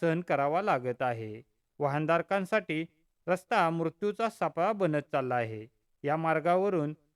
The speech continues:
नेहमी अवजड वाहतूक होत असते, परिणामी रस्त्याची अक्षरशः चाळण झाली आहे.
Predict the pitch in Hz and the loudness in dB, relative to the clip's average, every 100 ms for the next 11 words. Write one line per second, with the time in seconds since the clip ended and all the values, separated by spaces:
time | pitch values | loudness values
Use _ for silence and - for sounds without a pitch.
0 | - 175 185 220 208 185 160 165 156 226 | -2 4 4 4 0 -2 0 -2 0 -2
1 | 220 190 - 196 165 160 180 202 - - | 2 0 -2 -8 -2 -2 0 -2 -4 -8
2 | 117 113 _ _ _ 160 165 190 208 196 | -8 -8 _ _ _ -2 0 2 0 0
3 | 151 156 - - 196 190 202 175 - 220 | 0 -2 -6 -6 -6 -2 -2 -2 -2 -4
4 | 190 180 165 196 - 143 147 196 208 147 | -2 0 0 -2 -2 0 0 0 -2 -2
5 | 127 120 110 107 | -4 -4 -6 -10